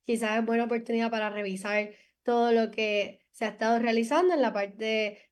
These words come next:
de los negocios específicamente, que es a lo que nos dedicamos. Pues mira, el primero que dijimos fue experimentar con videos cortos. Ese tipo de formato de video corto,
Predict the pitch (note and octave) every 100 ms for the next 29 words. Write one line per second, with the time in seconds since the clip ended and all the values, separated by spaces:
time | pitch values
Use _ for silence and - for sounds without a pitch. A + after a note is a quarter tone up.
0 | - A3 G#3+ G#3 G#3 G3+ G#3 C#4+ D4 C#4
1 | C4+ C4+ _ B3+ G#3+ A3 G3 G3+ A3 A3
2 | A3+ C#4+ D4 A3+ G3+ G#3+ G#3+ G#3+ G#3+ A3
3 | A3+ A3+ D4 D#4+ C#4 C#4+ - _ - A#3+
4 | C4+ D4+ B3+ - B3 B3+ A#3+ A#3 A#3 C4+
5 | C#4 D4+ D#4+ E4 D#4 D#4 D#4+ E4 B3 A3+
6 | A#3 A#3 G#3+ A3+ A3 C4 C4 A#3 G3+ A3
7 | - A3 G3+ F#3+ F#3+ F#3+ G#3+ A#3 A#3+ A#3
8 | A#3+ A#3 A#3 A3+ A#3 A3+ G#3+ G#3+ G#3+ D4+
9 | C#4+ D#4